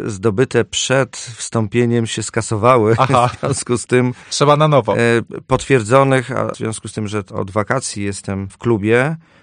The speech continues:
Speaker 1: to chyba siedem już mam zdobytych. Natomiast planuję do końca przyszłego roku, do sierpnia nawet, zdobyć wszystkie. W związku z tym już
Speaker 2: Ambitny
Speaker 1: mam,
Speaker 2: plan.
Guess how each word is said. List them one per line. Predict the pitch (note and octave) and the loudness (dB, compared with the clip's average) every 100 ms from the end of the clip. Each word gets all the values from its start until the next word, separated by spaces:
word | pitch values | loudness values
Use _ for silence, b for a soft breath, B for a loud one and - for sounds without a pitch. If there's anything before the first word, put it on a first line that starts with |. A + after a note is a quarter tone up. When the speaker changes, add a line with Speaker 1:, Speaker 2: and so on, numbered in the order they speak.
| b | b
Speaker 1:
to | - | -6
chyba | C3+ B2 | 0 0
siedem | - C3 A#2+ | 0 0 0
już | A2 G2+ | -2 -6
mam | G2+ F#2 | -6 -6
zdobytych. | G2 F2+ G2 F2+ A#2 C#3+ - - | -6 -4 -4 -4 -6 -6 -12 -4
Natomiast | F3+ F#3 F3 D#3+ - - - | -2 0 0 -2 -4 -14 -4
planuję | C#3 C3 C#3 D#3+ C#3+ | 2 2 2 0 0
do | B2+ | -2
końca | - C3 B2+ - A#2+ | -2 -4 -4 -4 -6
przyszłego | - G#2+ G#2+ G#2 | -6 -12 -6 -4
roku, | G#2+ G#2+ G2 | -4 -4 -8
do | F#2+ | -6
sierpnia | - A#2 - G2+ | -4 -6 -6 -10
nawet, | F#2+ F#2+ F#2+ F#2 - - | -8 -8 -8 -10 -14 -10
zdobyć | G2 F#2 F#2 | -6 -6 -8
wszystkie. | - A2 G2 - - | -8 -8 -8 -10 -14
W | F#2 | -12
związku | F#2+ F#2+ - F#2+ | -12 -12 -14 -16
z | |
tym | - F#2+ | -10 -6
już | G#2+ | -4
Speaker 2:
Ambitny | A#2 G#2+ | -4 -4
Speaker 1:
mam, | G2 | -4
Speaker 2:
plan. | A#2+ G#2 | -2 -2